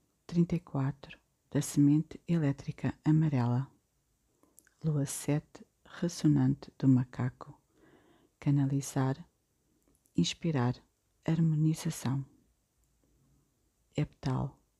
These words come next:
vinte e sete, azul. A paciência transforma a conduta. A autogeração da iluminação. Cubo da lei, nove.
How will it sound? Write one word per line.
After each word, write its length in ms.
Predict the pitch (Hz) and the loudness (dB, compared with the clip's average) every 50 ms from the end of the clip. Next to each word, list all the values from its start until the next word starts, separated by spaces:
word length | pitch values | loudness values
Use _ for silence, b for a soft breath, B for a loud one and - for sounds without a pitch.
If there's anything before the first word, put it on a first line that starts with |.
| _ _ _ _ | _ _ _ _
vinte 260 | - 165 175 185 185 - | -2 0 0 0 0 -2
e 40 | |
sete, 500 | - - - 135 127 131 _ _ - - _ _ _ _ _ _ _ _ _ _ _ - | -8 -6 -4 -4 -4 -4 _ _ -20 -20 _ _ _ _ _ _ _ _ _ _ _ -6
azul. 420 | 165 165 - - - 135 127 - - - _ _ _ _ _ _ b b b b b b b b b b _ _ - | -6 -6 -4 -4 -2 -2 -2 -2 -4 -14 _ _ _ _ _ _ b b b b b b b b b b _ _ -8
A 80 | - - | -8 -8
paciência 760 | - - 147 - - - 131 151 170 - - 175 180 180 - _ | -6 -6 -8 -6 -2 0 2 2 2 0 -4 -6 -6 -6 -6 _
transforma 640 | - 151 147 147 - - 139 131 139 131 131 127 - _ - | -6 -4 -4 -4 -4 -4 -4 0 2 2 2 0 0 _ -12
a 100 | 147 - | -14 -12
conduta. 640 | _ - 156 151 - 151 143 - - - 147 147 _ _ _ _ _ _ _ _ _ _ _ _ _ _ _ _ _ _ _ _ _ _ _ | _ -2 -2 -2 0 -4 -8 -8 -8 -8 -8 -8 _ _ _ _ _ _ _ _ _ _ _ _ _ _ _ _ _ _ _ _ _ _ _
A 160 | - 139 135 | -6 -4 -4
autogeração 1120 | 143 139 139 139 - - 131 143 - - 156 156 - 160 160 - - 135 127 131 143 143 - _ _ _ | -2 -2 -2 -4 -2 -2 -2 -2 -2 0 0 0 0 -2 -6 -6 -4 -2 0 0 -2 -4 -8 _ _ _
da 100 | - 123 | -2 0
iluminação. 800 | 131 135 143 147 147 151 156 160 156 - - - 127 113 127 131 - _ _ _ _ _ _ _ _ _ _ _ _ _ _ _ _ _ _ _ _ _ _ _ _ _ _ _ _ _ _ _ _ _ _ _ _ - | 0 2 2 2 2 4 2 2 0 -4 -4 -2 -2 -2 -2 -4 -8 _ _ _ _ _ _ _ _ _ _ _ _ _ _ _ _ _ _ _ _ _ _ _ _ _ _ _ _ _ _ _ _ _ _ _ _ -6
Cubo 220 | - 160 147 - - | -4 -4 -4 -4 -4
da 140 | - 135 139 | -4 -2 -2
lei, 400 | 139 143 147 160 170 175 175 - _ _ - _ _ _ _ _ _ _ _ - | 0 0 0 0 0 -2 -4 -8 _ _ -20 _ _ _ _ _ _ _ _ 0
nove. 500 | 147 143 127 123 135 - - - - | 0 2 2 0 -2 -6 -8 -18 -20